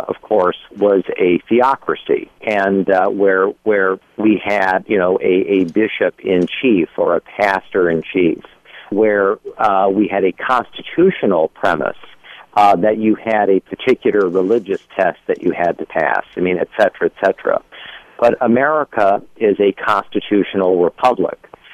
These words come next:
We have no, uh, religious test, uh, to hold, uh, national office. Uh, that, that is not to say in any manner that virtue, you know, helps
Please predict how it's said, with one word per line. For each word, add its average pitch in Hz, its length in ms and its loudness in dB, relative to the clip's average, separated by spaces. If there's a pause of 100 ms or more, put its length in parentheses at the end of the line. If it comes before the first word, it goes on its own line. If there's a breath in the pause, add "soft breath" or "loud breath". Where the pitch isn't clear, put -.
(140 loud breath)
We 104 200 2
have 101 240 0
no, 120 500 2 (100)
uh, 101 200 2
religious 107 440 -2 (160)
test, 101 280 0 (340)
uh, 95 300 2 (180)
to 95 220 2
hold, 107 480 2 (100)
uh, 98 200 -2
national 95 580 -2
office. 117 460 -2 (760 loud breath)
Uh, 117 200 2
that, 135 260 0
that 135 160 2
is 135 140 0
not 143 300 -2
to 143 120 -2 (140)
say 85 440 0 (120)
in 110 320 0
any 156 260 2
manner 139 640 -2
that 107 240 0
virtue, 110 880 0 (160)
you 120 120 0
know, 107 180 2
helps - 440 -2